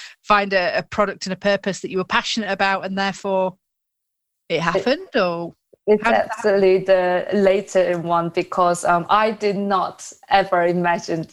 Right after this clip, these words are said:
Speaker 2: myself becoming a C E O. I actually said when I was little, "I do want to become a president," but, <laughs>
Speaker 1: <laughs>
Speaker 2: but, um, I never actually thought about becoming a C E O. And I think the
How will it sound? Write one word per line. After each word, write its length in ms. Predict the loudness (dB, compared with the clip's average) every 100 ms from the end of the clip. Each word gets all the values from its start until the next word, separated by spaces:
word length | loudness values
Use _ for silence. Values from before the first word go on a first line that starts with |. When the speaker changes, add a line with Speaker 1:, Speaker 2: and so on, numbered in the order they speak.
| -2
Speaker 2:
myself 520 | -2 0 0 0 -2
becoming 360 | -4 -2 -2 -2
a 80 |
C 200 | 0 2
E 40 | 4
O. 40 |
I 180 | 4 4
actually 440 | 2 0 -2 -2 2
said 260 | 2 2
when 160 | 2 2
I 80 | 2
was 180 | 0
little, 280 | 0 0 2
"I 100 | 0
do 220 | 2 0
want 180 | 0 -2
to 80 | -4
become 300 | -6 -2 -2
a 40 | -4
president," 800 | -2 -2 0 -4 -4 -4 -6 -2
but, 220 | 2 2 0 -4
<laughs> 500 | -2 0 2 2 0 -6 -10 -10 -6
Speaker 1:
<laughs> 0 | -4 -4 -8 -10 -12 -8 -8 -6 -10 _ -16 _ _
Speaker 2:
but, 280 | 4 4 4
um, 180 | 2 4
I 140 | 2 2
never 240 | 2 2
actually 380 | 2 0 0 0
thought 300 | 2 0 0
about 280 | 0 0 0
becoming 360 | -2 -2 0
a 60 | -2
C 280 | -2 0 2
E 60 | 2
O. 80 | -2 -12 -4 2
And 180 | 2 4
I 140 | 2
think 360 | 0 -4 -6 _
the 380 | 4 4 2